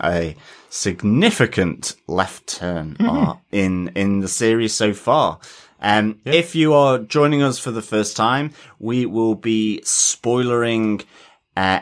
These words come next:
Speaker 1: everything out of episode four.
Speaker 2: Mm.
Speaker 1: We interrupt this program. And of course, if you're new as well, please head on over to our website, T V podcast industries dot com, where you can subscribe on any Wiccan or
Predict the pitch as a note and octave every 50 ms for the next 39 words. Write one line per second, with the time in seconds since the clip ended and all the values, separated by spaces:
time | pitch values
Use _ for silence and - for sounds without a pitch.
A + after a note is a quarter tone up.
0 | - - A#2+ A2 A2 A2+ G2+ G#2+ F#2 F2 - - F2+ F2+ F2 E2 - - E2+ F2
1 | E2+ E2+ E2+ - _ _ F2 F2+ - - - - F2+ E2 D#2+ D#2 C#2+ - - -
2 | - F#2+ A2 B2+ C#3+ D#3 D#3 - - - G3 G3+ - G#2 - - G#2+ A2+ G#2+ -
3 | A#2+ A2 - A2 A2+ - - B2 B2+ B2+ B2+ D3 D3+ D#3 D3 - _ - - -
4 | - - - A2+ A#2 A2+ G#2 C#3 C3 B2+ - - _ _ _ - G#3+ A3+ - D#3+
5 | E3 D#3+ D#3+ E3 E3+ E3+ E3+ - - C#3+ C3+ D#3 D#3+ D#3+ E3 E3 - - _ -
6 | - - D#3 D#3 D#3 D3+ C#3+ - - - _ _ _ _ - D3 D#3 D3+ D3+ C#3
7 | C#3 B2+ A#2+ A2+ A2 G#2+ - - G#2+ F#2+ F#2 F2+ F2+ F#2 F2+ F2 - - G2 F2+
8 | F2 F2 - - - - - - _ _ _ - D#3+ E3 C#3+ A#2 - - G#2 F#2
9 | - - F2 - - E2+ E2+ D#2+ D#2 - - D#2 D2 - D#2 - - - - E2+
10 | E2+ E2+ E2+ F2 - - - F#2 F#2 F#2 F#2 - - G2+ G2 - G#2+ G2 F#2+ -
11 | A2 G2 - - - - B2 A#2 A#2 A#2 A#2 A2 C#2+ G#2 G#2+ G#2+ - - C3 C#3
12 | C#3 C3+ B2+ - - G2+ A2 C3 C#3+ - - C#3+ C#3+ - - G#2 G#2 G2+ -